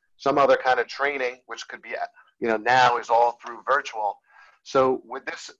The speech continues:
device, it's really a great return on investment, 'cause for a thousand dollars, you get all of those things and you could take them with you. But it does have an extremely rugged enclosure.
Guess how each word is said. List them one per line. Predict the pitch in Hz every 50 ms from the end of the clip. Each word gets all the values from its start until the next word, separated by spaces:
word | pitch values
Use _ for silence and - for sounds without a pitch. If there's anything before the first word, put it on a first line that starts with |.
| _ -
device, | 127 120 143 156 143 127 127 127 - - - _ _ _ _ _ _ _
it's | 147 131 127
really | 127 151 175 170 156 147 135 127 _ _ _ _ _ _
a | 123 110 -
great | - 123 143 156 160 151 - _
return | - 127 127 - 131 - 127
on | 123 123
investment, | 120 117 143 160 156 - - 123 123
'cause | - 117 110
for | - 123 117
a | 117 - -
thousand | 127 151 160 151 - 135 127
dollars, | 113 113 113 117 123 123 - - - 120
you | 117 117
get | 127 123 123 - _ _
all | - 143 156 151 156 147
of | 127
those | 123 117 113 110 -
things | - - 98 90 85 82 80 _ - - _ _ _ _ -
and | 143 156 165 160 143
you | 135
could | 131 - 131
take | - 139 135 131 -
them | - 131
with | 139 175 180 -
you. | 104 92 92 _ _
But | 147 147 143 143 139 -
it | 127 120 - _
does | - 143 147 165 -
have | 139 135 131 127
an | 120
extremely | 110 107 - - - - 135 147 156 156 165 165 165 160
rugged | 143 143 151 156 - 156 151
enclosure. | 156 147 - - 156 156 156 135 120 120 127 131 -